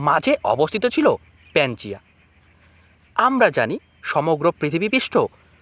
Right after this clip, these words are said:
কয়েকটি টেকটোনিক প্লেটের উপর অবস্থিত, আর প্লেটগুলি সর্বদা গতিশীল। আর এই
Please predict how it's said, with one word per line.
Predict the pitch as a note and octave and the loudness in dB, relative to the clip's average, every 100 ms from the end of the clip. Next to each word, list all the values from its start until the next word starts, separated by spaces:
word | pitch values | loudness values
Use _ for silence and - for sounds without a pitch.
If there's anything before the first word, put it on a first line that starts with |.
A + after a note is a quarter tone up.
| - | 2
কয়েকটি | B2+ B2 A3 E4+ _ _ - | 2 2 -4 -6 _ _ 2
টেকটোনিক | A#3+ - - B3+ D4 _ | 4 4 -2 -2 -2 _
প্লেটের | F3+ C#3+ D#3+ C3+ | -2 0 0 0
উপর | A#2+ B3+ A#2+ | 2 2 2
অবস্থিত, | A2+ - G#2 - _ _ - _ _ - | -2 -8 -12 -16 _ _ -20 _ _ -4
আর | A2 A2+ - | -4 -4 -2
প্লেটগুলি | G3+ A#3 A3+ B3 C3+ - _ - | 4 4 4 -4 -6 -10 _ -10
সর্বদা | - D3 C3 D#3 A3 | 0 2 4 2 2
গতিশীল। | B2+ - B2 A2 - - - - _ - - _ - | 0 -4 -8 -10 -12 -20 -20 -20 _ -20 -20 _ 2
আর | C4 | 4
এই | C4+ | 4